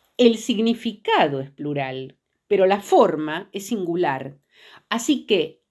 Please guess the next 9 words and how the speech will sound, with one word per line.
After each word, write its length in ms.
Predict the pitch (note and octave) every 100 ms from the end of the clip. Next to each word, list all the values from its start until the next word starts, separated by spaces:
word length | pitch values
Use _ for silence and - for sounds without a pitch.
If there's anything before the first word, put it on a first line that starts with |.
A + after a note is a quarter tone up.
| _
la 280 | A3 A#3+ A#3+
gente 760 | - - G4+ G4 F4 C#4 - _ -
compra 1040 | G4 D4+ F#3 E3 D3+ D3 D#3 D#3+ F#3 -
mucho 760 | - F#3+ A3 C4 B3 B3 C4 F3
antes 340 | F3+ F3 G3
de 80 | F3+
Navidad, 540 | E3+ E3 F3 F3+ D3 D#3
no 460 | G3+ B3 E3+ - -
compran. 1120 | F3 D3 C#3+ C3+ D3+ C3+ C#3 C3+ C#3 C#3